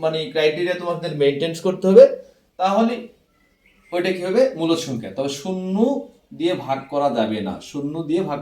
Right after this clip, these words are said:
করা যাবে না। ওকে, এটা অবশ্যই তোমরা মাথায় রাখবে। এখন লক্ষ্য করো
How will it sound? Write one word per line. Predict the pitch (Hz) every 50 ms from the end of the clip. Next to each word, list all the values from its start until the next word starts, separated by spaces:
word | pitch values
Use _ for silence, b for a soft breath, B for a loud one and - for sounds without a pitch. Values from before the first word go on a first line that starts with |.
| - 139
করা | 147 165 170 147
যাবে | 117 107 - -
না। | - - _ _ - 156
ওকে, | - 262 262 226 - - 147 160 165
এটা | 160 185 175 165 - - -
অবশ্যই | 156 160 160 - 180 165
তোমরা | 165 160 165 165 151
মাথায় | 135 - 131 117 98
রাখবে। | 87 80 - - - - - - - b b b b b b b b b b b b b b
এখন | 165 180 180 226 226 226
লক্ষ্য | 233 233 247 240 226
করো | 226 165 170